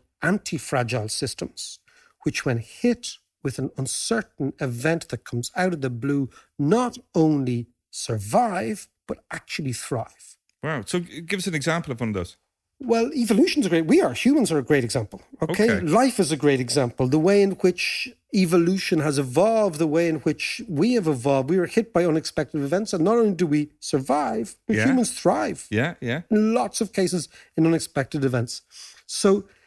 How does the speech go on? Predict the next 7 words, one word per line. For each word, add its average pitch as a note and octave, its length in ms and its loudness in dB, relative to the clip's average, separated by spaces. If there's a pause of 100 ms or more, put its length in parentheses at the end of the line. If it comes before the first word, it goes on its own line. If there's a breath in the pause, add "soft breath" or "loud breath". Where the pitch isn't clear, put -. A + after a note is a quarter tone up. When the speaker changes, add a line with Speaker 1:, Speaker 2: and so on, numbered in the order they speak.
(100)
Speaker 1:
his C4+ 180 2
idea F#3+ 400 2
is C#3 180 -4
to D3+ 120 -2
look D#3+ 360 0
at - 120 -8
systems - 800 -4